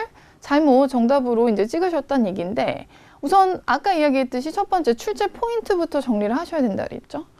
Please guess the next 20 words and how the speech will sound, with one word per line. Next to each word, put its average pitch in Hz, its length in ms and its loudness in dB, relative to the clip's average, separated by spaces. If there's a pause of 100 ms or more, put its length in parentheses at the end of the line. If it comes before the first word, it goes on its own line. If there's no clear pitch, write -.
(200)
그래서 233 120 -10
첫 320 120 -2
번째 320 280 2
출제자의 330 640 0
의도는 233 680 2 (260)
가정법이었다. 247 1120 -2 (180)
요거 262 200 4
먼저 214 240 2
정리를 208 360 -2
해주시고요. 262 680 0 (360)
네, 247 120 4
두 320 120 2
번째는 403 380 4
우선 302 260 4
가장 370 360 0
중요한 311 320 2
게 294 60 2
우선 254 240 2
정답인 277 580 4
이유였죠. 262 800 0